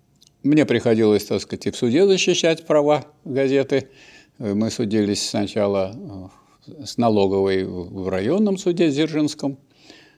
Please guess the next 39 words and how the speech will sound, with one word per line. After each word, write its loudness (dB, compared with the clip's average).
э, -2
где 4
мы -2
представили, 2
что -2
делает 0
газета 2
и 4
что 0
делает 2
фонд -6
Рабочей -6
Академии, -2
что -8
вот -6
мы -2
учим, -2
мы -4
людей 2
вот -10
тогда, 0
когда -4
некоторые -2
спиваются 0
и -4
тут, -12
э, -12
так -18
сказать, -12
творят -2
всякие -6
безобразия, 0
а -4
мы -2
в -2
это -2
время -2
учим, 0
подготавливаем, -2